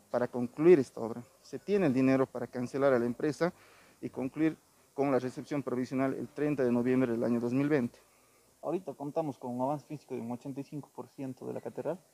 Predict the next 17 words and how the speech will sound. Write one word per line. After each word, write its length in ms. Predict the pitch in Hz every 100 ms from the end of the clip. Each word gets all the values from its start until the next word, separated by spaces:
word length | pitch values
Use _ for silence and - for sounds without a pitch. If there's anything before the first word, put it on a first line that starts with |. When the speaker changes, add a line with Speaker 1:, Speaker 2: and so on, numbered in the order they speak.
| _ _ _ _ _ _ _ _ _
Speaker 2:
restándonos 480 | 170 156 175 156 156
solo 300 | 160 147 123
el 80 | 110 -
quince 240 | 151 131
por 160 | 117 123
ciento. 260 | 190 143 - - - - -
Eh, 540 | - 123 120 117 117 113 - _ -
ese 200 | 151 143
quince 200 | - 151
por 160 | 139 135
ciento 260 | 170 151
representa 600 | 127 123 139 170 151 147
ya 340 | 139 147 147 -
el, 180 | 143 139 - -
el 140 | 151 -
último 500 | 202 180 170 147 135
componente 760 | 151 151 160 165 160 143 165